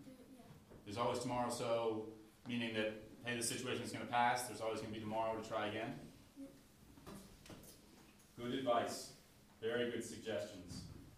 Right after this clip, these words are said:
Speaker 2: My first two you've already mentioned, stop and think and ask a friend for advice. Others I've heard along the way. Listen. If searching for the truth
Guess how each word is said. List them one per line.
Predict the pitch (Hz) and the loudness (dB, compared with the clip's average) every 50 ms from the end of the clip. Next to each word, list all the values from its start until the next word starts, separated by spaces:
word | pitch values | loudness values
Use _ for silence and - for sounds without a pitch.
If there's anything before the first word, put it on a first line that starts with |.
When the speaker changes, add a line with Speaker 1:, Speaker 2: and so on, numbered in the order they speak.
| - - - - - - - - - | -20 -20 -20 -20 -20 -20 -20 -14 -6
Speaker 2:
My | 107 107 104 - 143 | -4 -4 -2 0 0
first | 135 135 127 - - | 0 0 0 0 -2
two | 131 | -2
you've | 123 120 117 117 117 | -2 -2 0 2 4
already | 120 117 113 117 113 | 6 6 6 4 2
mentioned, | 117 120 120 120 120 123 123 123 123 - - - - - - - | 0 0 0 0 0 0 0 0 0 0 -4 -6 -10 -14 -18 -18
stop | - - - 123 120 120 117 113 | -16 -2 4 6 6 6 6 2
and | 113 107 110 | -2 -2 -2
think | 131 131 127 127 127 127 127 - - - - - - - - - | 0 0 2 2 0 0 -2 -8 -12 -16 -18 -20 -20 -20 -16 -10
and | 107 104 | -6 -2
ask | 107 110 110 - - | 0 0 0 -2 -4
a | 107 | -6
friend | - - 123 120 110 107 - | -6 -4 -2 -2 -2 -2 -2
for | 107 110 | 0 0
advice. | 107 101 107 113 113 117 120 117 - - - - - - - - - - - - - - - - - - - - - - | 0 0 2 2 2 4 2 2 -2 -6 -8 -12 -16 -18 -20 -20 -18 -18 -18 -18 -20 -20 -20 -18 -16 -14 -14 -12 -8 0
Others | 131 131 139 143 135 - | 4 6 8 8 8 8
I've | 139 - - - | 6 4 4 4
heard | 139 131 120 | 2 0 0
along | 120 117 120 123 123 120 117 | 2 4 4 4 4 4 2
the | 107 107 113 | -2 0 2
way. | 117 113 - - - - - - - - - - - - - - - - - - - - - - - - - - - - - - - - 92 | 2 4 4 2 0 -2 -6 -10 -14 -16 -18 -18 -18 -18 -16 -16 -16 -16 -16 -18 -20 -20 -20 -20 -20 -20 -20 -20 -20 -20 -20 -20 -18 -14 0
Listen. | 95 135 139 - - - - - - - - - - - - - - - - - - - - - - - - - - - - - - - - - - - - - - - - - - - - - - - - - - - - - - - - - - - - - - - | 2 4 4 4 4 0 -2 -6 -10 -14 -16 -18 -20 -20 -20 -20 -20 -20 -20 -20 -20 -20 -20 -20 -20 -20 -20 -20 -20 -20 -20 -20 -20 -20 -20 -20 -20 -20 -20 -20 -20 -20 -20 -18 -18 -16 -16 -16 -14 -16 -16 -18 -18 -18 -18 -18 -18 -18 -18 -18 -18 -18 -18 -18 -16 -14
If | - - - | -12 -10 -6
searching | - 151 160 156 160 156 139 139 | -2 0 2 2 2 2 2 0
for | - 143 | 0 0
the | 123 123 131 | -2 -2 -2
truth | 127 147 160 160 160 160 160 160 - | 0 0 2 2 4 4 4 2 0